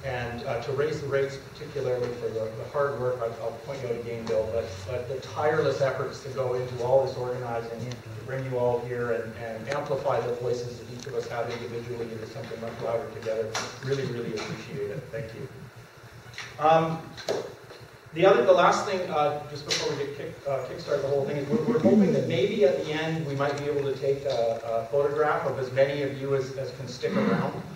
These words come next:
Uh, we were thinking maybe come up to the front here and we could get a shot from up there with the, the graphic representation in the back. But if, if you have time at the end, we'd love to get a picture with a, a large group, again, to communicate the momentum and, and the number of people who are behind this issue.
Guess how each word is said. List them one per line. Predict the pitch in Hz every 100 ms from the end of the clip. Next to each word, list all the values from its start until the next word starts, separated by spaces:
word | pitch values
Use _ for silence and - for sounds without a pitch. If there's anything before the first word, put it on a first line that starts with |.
| - -
Uh, | 127 123
we | 143
were | 147
thinking | 147 147 135
maybe | 135 135 135 139
come | 139
up | 139
to | -
the | -
front | - 143 131
here | - 143 139
and | 120
we | 123
could | -
get | 120
a | 120
shot | 120 - -
from | 120
up | 117 120
there | 127 127
with | 120 113 - 120
the, | 113 - - -
the |
graphic | 131 131 - -
representation | 127 123 127 113 135 127 127
in | 113
the |
back. | 107 117 -
But | 135
if, | 131 123
if | 139 135
you |
have | 139 135
time | 143 139
at | 139 127
the |
end, | 127 123
we'd | 120
love | 113 131
to | 131
get | 135 123
a |
picture | 120 139 - 135
with | 117 117 - -
a, | 143 - 135
a |
large | 135 151 156 - -
group, | 156 147
again, | 139 139 147
to | 143 -
communicate | 135 139 139 139 139 127 - - - - - 131
the | 135
momentum | 123 131 139 139 135 123
and, | 120 120 120
and | 120 117
the |
number | 123 131 135 123
of | -
people | - 127
who | 123
are | 117 113 113 110
behind | 113 110
this | 110 -
issue. | 113 - -